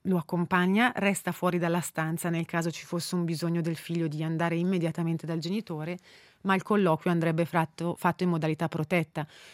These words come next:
Eh, ci sono, ho sentito in passato un bambino che però aveva un curatore, ma era una situazione molto particolare, il curatore ha potuto accompagnarlo all'interno della stanza,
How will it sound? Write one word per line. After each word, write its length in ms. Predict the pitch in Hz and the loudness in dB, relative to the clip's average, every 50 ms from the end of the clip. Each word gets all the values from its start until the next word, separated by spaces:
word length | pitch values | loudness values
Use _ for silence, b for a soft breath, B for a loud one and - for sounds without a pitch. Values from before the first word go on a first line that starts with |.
| B B B B B B B | B B B B B B B
Eh, 240 | - 180 175 - - | -8 -6 -6 -6 -6
ci 160 | - - 185 | -8 -8 -8
sono, 640 | - - 190 185 180 180 180 175 175 175 170 165 | -6 -4 -2 -2 0 0 0 0 0 -2 -2 -2
ho 120 | 147 - 196 | -2 -4 -4
sentito 400 | - - 196 185 - 196 - 196 | -4 -2 -4 -4 -4 -4 -2 -2
in 120 | 185 180 | -2 -2
passato 720 | - 190 180 - 190 185 180 180 - - 220 233 233 208 190 | -2 -2 -2 0 2 2 2 2 0 2 2 4 4 4 4
un 140 | 185 180 170 | 2 2 2
bambino 420 | 170 170 175 170 175 180 180 175 | 2 2 2 2 2 2 2 2
che 140 | 165 - 165 | 0 -2 -6
però 340 | - 170 165 170 170 170 165 | -8 -6 -4 -2 -2 0 -2
aveva 220 | 160 170 170 170 | -2 -2 -2 -2
un 100 | 175 180 | -2 -2
curatore, 580 | - - 226 214 202 196 - 202 196 190 185 175 | 0 0 2 2 2 2 2 2 4 4 4 4
ma 100 | 170 170 | 2 2
era 100 | 165 170 | 2 2
una 80 | 175 | 2
situazione 400 | 165 - - 180 - - 175 180 | 0 0 -2 -4 -2 0 0 2
molto 320 | 180 185 196 185 165 - 180 | 2 4 2 2 0 -2 -4
particolare, 600 | - 180 180 160 - - - 226 190 170 180 190 | -2 -2 -2 -2 -2 -2 0 2 2 4 4 2
il 80 | 185 | 0
curatore 440 | - - 180 175 175 - 165 170 180 | -2 -2 -2 -2 -2 -2 -2 -4 -4
ha 40 | 175 | -4
potuto 300 | - 170 165 - 156 170 | -4 -6 -10 -8 -4 -4
accompagnarlo 680 | 165 - - 180 170 151 185 180 180 175 165 160 165 | -4 -2 -2 -2 -2 0 0 0 0 0 0 -2 -2
all'interno 460 | 165 160 160 165 - - 160 156 160 156 | -2 -4 -4 -6 -6 -8 -8 -6 -6 -6
della 200 | 156 156 156 151 | -4 -4 -4 -4
stanza, 500 | - - 165 156 151 151 147 - 143 | -4 -2 -2 -2 0 -2 -4 -6 -10